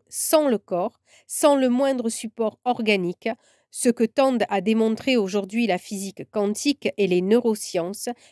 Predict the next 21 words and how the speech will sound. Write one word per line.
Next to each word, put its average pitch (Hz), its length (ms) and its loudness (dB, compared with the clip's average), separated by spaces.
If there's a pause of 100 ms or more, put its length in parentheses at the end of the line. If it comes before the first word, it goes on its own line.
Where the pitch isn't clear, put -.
reste 240 360 0
à 285 80 4
savoir 202 560 0
comment 220 480 0
et 208 120 0
vers 196 280 -2
quelle 294 240 4
autre 220 280 -4
dimension 202 720 -4 (380)
transite 277 600 2
l'entité 214 680 0
humaine 208 480 0 (260)
d'un 196 220 2
individu 226 720 0 (120)
décédé. 175 560 -2 (140)
La 262 160 6
science 370 400 0
nous 262 160 0
révèle 269 460 2
que 220 100 -6
l'information 226 880 -2